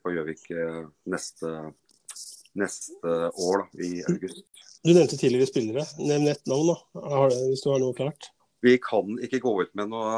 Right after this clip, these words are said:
Speaker 2: Nei.
Speaker 1: riktig enda, men, eh, vi har, klart vi har noen navn på blokka, og vi, vi jobber nå med, eh, altså, dette her er jo folk som er ettertrakta,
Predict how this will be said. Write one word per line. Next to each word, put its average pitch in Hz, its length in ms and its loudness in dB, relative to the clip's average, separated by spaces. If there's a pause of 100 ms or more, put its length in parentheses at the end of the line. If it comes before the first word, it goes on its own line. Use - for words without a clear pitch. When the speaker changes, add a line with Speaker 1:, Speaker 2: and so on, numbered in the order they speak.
(280)
Speaker 2:
Nei. 127 140 8
Speaker 1:
riktig 110 220 -6
enda, 110 300 -4
men, 117 240 -8
eh, 117 180 -2
vi 120 100 -8
har, 113 120 -10
klart 110 280 -6
vi 131 80 -14
har 98 260 -4
noen 117 200 -14
navn 92 240 -8
på 113 120 -8
blokka, 95 300 -12
og 110 220 -10
vi, 110 100 -10 (160)
vi 110 140 -14
jobber 95 260 -10
nå 98 220 -10
med, 95 580 -8 (480)
eh, 98 240 -6
altså, 127 200 -6
dette 113 200 -2
her 110 120 0
er 101 260 0
jo 113 60 -4
folk 95 240 -8
som 110 140 -12
er 110 120 -6
ettertrakta, 107 920 -6